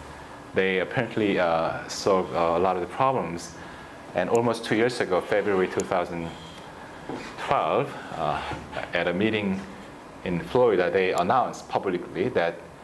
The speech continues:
they developed a sequencing machine based on the nanopore technology.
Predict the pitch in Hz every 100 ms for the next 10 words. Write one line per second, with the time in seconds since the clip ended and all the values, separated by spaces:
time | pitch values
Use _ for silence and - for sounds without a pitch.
0 | - - 98 92 180 92 90 87 - 82
1 | 80 80 - - - - - 107 113 98
2 | 98 87 - 113 69 - 90 85 - 85
3 | 80 80 82 87 85 87 - - 85 78
4 | 73 90